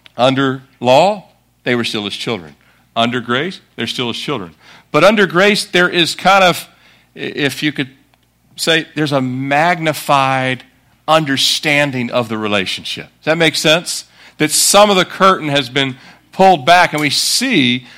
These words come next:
what God had in the original design there of Adam and Eve in the garden for our relationship.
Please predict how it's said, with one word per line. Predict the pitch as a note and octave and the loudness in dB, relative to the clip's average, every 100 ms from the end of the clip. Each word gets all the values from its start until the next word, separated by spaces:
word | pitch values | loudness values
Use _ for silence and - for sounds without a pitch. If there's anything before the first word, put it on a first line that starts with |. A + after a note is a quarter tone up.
| - | -14
what | C3+ E3 D#3+ | 0 0 2
God | C3+ D#3 E3+ | 4 6 6
had | D3+ D#3 D#3 | 4 4 4
in | D3 | 2
the | C#3 C3+ | -2 -4
original | A#2+ A#2+ C#3+ B2+ C#3 | -4 -2 -2 -2 -4
design | B2+ A#2+ C3+ C3 A#2 A2 G#2 - _ | -4 -2 0 0 0 -2 -8 -20 _
there | B2 B2+ | 0 0
of | A#2 - | 0 -2
Adam | B2 B2+ B2+ | -2 0 -2
and | A#2 | -2
Eve | A#2+ A2+ - _ _ | -4 -6 -10 _ _
in | B2+ | -6
the | B2+ | -4
garden | A2 A#2+ A#2+ A2 | 0 0 0 -2
for | A#2+ | -4
our | A2 | -4
relationship. | G#2+ A2 A2+ - - G2 E2+ | -2 -2 -2 -6 -12 -10 -12